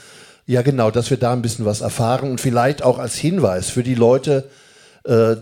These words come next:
die am Montag, äh, entscheiden, dass sie einfach wirklich, äh, sich, wir haben die Sachen veröffentlicht jetzt auch und es gibt, äh, äh,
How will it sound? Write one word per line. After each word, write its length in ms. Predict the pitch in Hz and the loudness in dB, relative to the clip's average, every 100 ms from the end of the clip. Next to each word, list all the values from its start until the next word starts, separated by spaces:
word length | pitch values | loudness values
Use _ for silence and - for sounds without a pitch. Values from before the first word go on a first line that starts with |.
| - | -6
die 180 | 127 127 | 0 0
am 100 | 120 | 2
Montag, 640 | 120 135 151 147 139 - | 0 0 0 0 -2 -4
äh, 300 | 127 127 127 - | 0 2 0 -2
entscheiden, 720 | 123 110 135 107 110 135 180 - _ _ _ - | -4 -2 -2 -2 -2 -6 -12 -14 _ _ _ -2
dass 160 | 123 | 0
sie 140 | 120 139 | 0 -4
einfach 460 | 123 131 139 - - | -4 0 -2 -2 -6
wirklich, 640 | 139 143 151 151 156 - | -2 -2 -2 -6 -8 -4
äh, 280 | 139 139 139 | 0 0 0
sich, 400 | 127 147 - - | -2 -6 -8 -8
wir 240 | 123 123 117 127 | -2 -2 -2 -4
haben 120 | 143 | -4
die 80 | 120 | -8
Sachen 420 | - 139 135 123 | -10 -10 -10 -12
veröffentlicht 640 | - - - 160 208 180 - | -6 -2 -2 -4 -6 -8 -8
jetzt 180 | 165 - | -8 -2
auch 320 | 139 143 143 | 0 0 -2
und 160 | 127 | -10
es 160 | 117 - | -10 -8
gibt, 300 | 135 139 - | -8 -8 -8
äh, 220 | 131 | -4
äh, 40 | 120 | -2